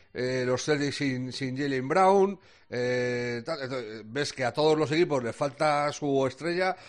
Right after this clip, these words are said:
Branson se ha perdido partidos con los Knicks, Banchero se ha perdido partidos con Orlando,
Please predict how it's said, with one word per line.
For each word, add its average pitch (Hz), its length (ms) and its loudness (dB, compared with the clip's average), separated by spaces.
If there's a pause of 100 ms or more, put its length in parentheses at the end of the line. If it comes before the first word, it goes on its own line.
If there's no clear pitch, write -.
(140)
Branson 147 400 0
se 123 80 -4
ha 147 80 2
perdido 143 220 0
partidos 135 260 0
con 135 160 -2
los 135 140 -2
Knicks, 185 420 4
Banchero 131 460 -2
se 135 80 -4
ha 143 40 0
perdido 135 220 -2
partidos 131 300 -2
con 131 200 -2
Orlando, 185 640 0